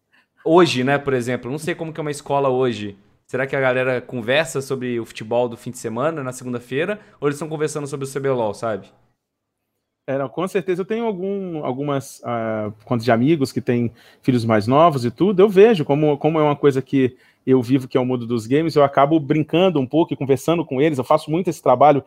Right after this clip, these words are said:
Speaker 2: de, das cri-, de, de quem tem mais ou menos essa idade, principalmente do que é o pome dessas marcas, que é ali entre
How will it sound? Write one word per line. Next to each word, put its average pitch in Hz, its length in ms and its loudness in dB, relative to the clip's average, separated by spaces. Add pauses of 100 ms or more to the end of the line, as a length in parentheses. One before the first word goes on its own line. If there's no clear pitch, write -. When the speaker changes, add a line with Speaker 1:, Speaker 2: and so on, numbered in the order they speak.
(240)
Speaker 2:
de, 131 160 -6
das 127 260 2
cri-, 143 220 -6
de, 123 180 -4
de - 160 -18
quem 170 200 -4
tem 196 200 -2
mais 180 200 -2
ou 165 60 -2
menos 151 140 -4
essa 147 140 -6
idade, 143 240 2
principalmente 156 420 -6
do 147 80 -12
que - 120 -2
é 143 40 4
o 135 80 2
pome 156 300 -2
dessas 127 320 -4
marcas, 131 320 -4
que 127 60 -6
é - 20 -2
ali 123 80 -4
entre 127 300 -8